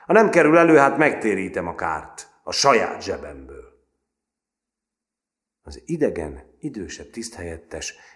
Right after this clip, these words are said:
kelletlenül félrehúzta a száját. Ahogyan legyintett, és végeredményében nem tudott mit felelni erre. Később, már a lépcsőn lefelé,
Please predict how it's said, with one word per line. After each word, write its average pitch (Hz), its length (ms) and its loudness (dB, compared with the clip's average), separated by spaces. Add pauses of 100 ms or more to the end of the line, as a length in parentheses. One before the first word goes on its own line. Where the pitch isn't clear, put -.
kelletlenül 73 760 -10
félrehúzta 71 760 -20
a 73 60 -20
száját. 65 580 -20 (760)
Ahogyan 110 640 -6 (640)
legyintett, 92 720 -6
és 85 160 -14
végeredményében 92 1160 -8 (200)
nem 76 240 -10
tudott - 340 -20
mit - 180 -20
felelni 64 520 -20
erre. 64 520 -20 (920)
Később, - 720 -14 (600)
már 82 180 -12
a 82 60 -12
lépcsőn 90 500 -10
lefelé, 80 680 -16